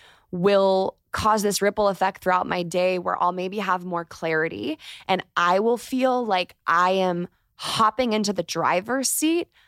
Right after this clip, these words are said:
of the car as opposed to just, like, jumping into the passenger seat. Honestly, I really love that analogy for myself because it currently feels like I roll out of bed and I jump in the passenger seat and the car is going a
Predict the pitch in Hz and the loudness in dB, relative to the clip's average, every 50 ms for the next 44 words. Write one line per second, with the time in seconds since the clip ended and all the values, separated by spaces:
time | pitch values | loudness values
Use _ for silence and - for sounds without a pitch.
0 | _ _ _ - 196 185 175 - 180 - - - 180 180 214 277 330 381 403 - | _ _ _ -2 0 0 0 -4 -6 -4 -2 0 2 2 2 2 2 0 -4 -8
1 | - - - - - 233 214 226 214 - 240 247 285 262 - - 302 240 214 254 | -14 -20 -10 -4 -2 0 0 0 0 0 0 0 2 0 0 -2 -2 -2 0 0
2 | 214 - - 233 208 190 - - - 170 170 175 180 214 202 208 208 220 214 208 | 0 0 0 0 0 0 -2 -8 -10 -6 -4 -2 2 2 2 2 2 0 -2 -2
3 | 190 185 180 170 165 - - 165 156 156 - 170 170 160 175 165 156 - 156 120 | -2 -2 -4 -6 -8 -8 -6 -6 -4 -4 -4 -6 -6 -6 -6 -6 -6 -6 -6 -8
4 | - - - - - - - - 220 262 302 - - 415 403 247 202 185 185 196 | -10 -12 -14 -16 -10 -2 2 2 4 4 2 0 0 0 0 0 0 2 2 2
5 | 214 233 254 208 185 175 180 180 190 185 175 165 151 143 156 175 185 202 196 214 | 2 0 0 0 2 0 2 2 0 0 0 0 0 0 0 0 -2 -4 -4 -4
6 | 214 208 214 202 - 214 208 208 - 190 185 - 190 185 175 196 - - - - | -4 -4 -4 -2 0 0 0 -2 -2 -6 -4 -2 0 0 0 -2 -6 -6 -2 0
7 | 208 233 226 240 240 220 - 196 185 196 - 190 185 180 175 165 170 175 180 196 | 0 0 0 -2 -4 -2 0 2 2 2 2 0 0 0 0 0 0 0 2 2
8 | 196 208 208 180 180 170 175 180 202 185 - 190 190 180 180 180 160 - 190 185 | 2 2 2 0 2 2 2 2 2 2 0 -2 -2 -2 -4 -4 -4 -2 -2 -2
9 | 190 226 220 190 - - 160 165 160 185 - 208 214 214 214 208 - - 233 226 | -2 -2 -6 -6 -6 -2 -2 0 0 0 -2 -4 -4 -4 -4 -4 -4 -6 -6 -8
10 | - - - - - - - 202 196 190 185 - _ - - - - 190 185 185 | -8 -12 -18 -18 -8 -2 0 2 2 2 0 0 _ -4 -6 -2 2 4 4 4
11 | 185 202 214 233 - 233 190 175 - 208 185 185 185 185 180 175 - - - - | 4 4 2 0 -2 -4 -4 -4 -2 0 0 2 0 0 -2 -6 -10 -14 -20 -20
12 | - - - - 196 | -20 -12 -6 -4 -4